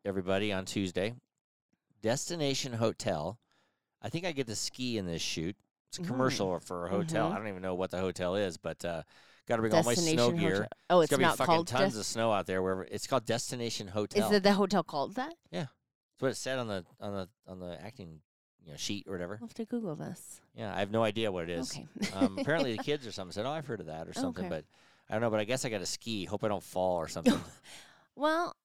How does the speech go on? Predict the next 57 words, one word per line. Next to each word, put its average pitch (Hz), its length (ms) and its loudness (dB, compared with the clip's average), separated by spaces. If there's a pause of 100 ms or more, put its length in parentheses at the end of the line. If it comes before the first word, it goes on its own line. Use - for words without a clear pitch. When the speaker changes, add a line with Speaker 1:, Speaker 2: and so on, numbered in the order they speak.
(100)
Speaker 1:
I'm 143 100 0
a 139 60 2
pretty 147 180 0
good 120 120 0
skier, - 160 -4
Speaker 2:
you 403 100 8
are 494 80 6
a - 40 6
Speaker 1:
but - 100 4
Speaker 2:
pretty - 160 4
Speaker 1:
who - 60 6
Speaker 2:
good 110 80 4
skier, 117 100 4
Speaker 1:
knows? 165 120 2
Speaker 2:
yeah. 196 340 4
Speaker 1:
Yeah, - 20 -4 (380)
I 98 40 -10
don't 104 140 -8
know. 101 160 -4
It's 92 100 -6
gonna 107 160 -8
be 92 60 -8
kind 95 160 -4
of, 92 80 -6
I 107 80 0
don't, 127 140 0 (140)
it 151 120 0
didn't 185 160 0
say 175 240 2
we're 127 100 6
skiing. 101 400 -2
It 98 60 -10
just 107 180 -4
said, 117 100 -2
"Do 104 60 -4
you 113 80 4
have 110 80 2
all 110 80 6
Speaker 2:
Bring 190 160 4
Speaker 1:
your 170 60 -2
Speaker 2:
your 165 60 0
Speaker 1:
s-, 165 80 -2
Speaker 2:
ski 214 200 -2
Speaker 1:
or 117 60 4
do 123 80 2
you 131 80 6
Speaker 2:
stuff? 233 100 2
Speaker 1:
ski 139 220 2
or 120 60 6
snowboard?" 123 420 2
I - 20 0
said, 98 220 -2
"I - 20 -4
ski," 113 380 -4
and 78 100 -10
said, 92 160 -2
"Okay." 92 380 -2